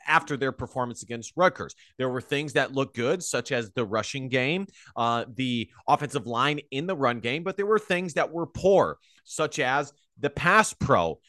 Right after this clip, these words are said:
Uh, early in the game, Rutgers was getting after Iowa's offensive line early and often. That needs to be addressed heading into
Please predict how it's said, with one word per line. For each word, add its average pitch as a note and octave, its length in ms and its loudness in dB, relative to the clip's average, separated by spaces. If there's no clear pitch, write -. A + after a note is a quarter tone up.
Uh, A#2+ 200 0
early E3+ 280 2
in F#3 80 -4
the D#3 60 -4
game, D3 320 0
Rutgers D#3 440 2
was B2 160 -4
getting D#3 320 0
after C#3 480 0
Iowa's C#3 500 2
offensive C3 440 -2
line A#2+ 300 -4
early D#3 480 2
and C3 320 -2
often. C3+ 500 2
That F3 360 4
needs E3 880 0
to C#3 100 -2
be D#3 160 -2
addressed B2+ 460 0
heading C#3+ 360 0
into B2 680 -4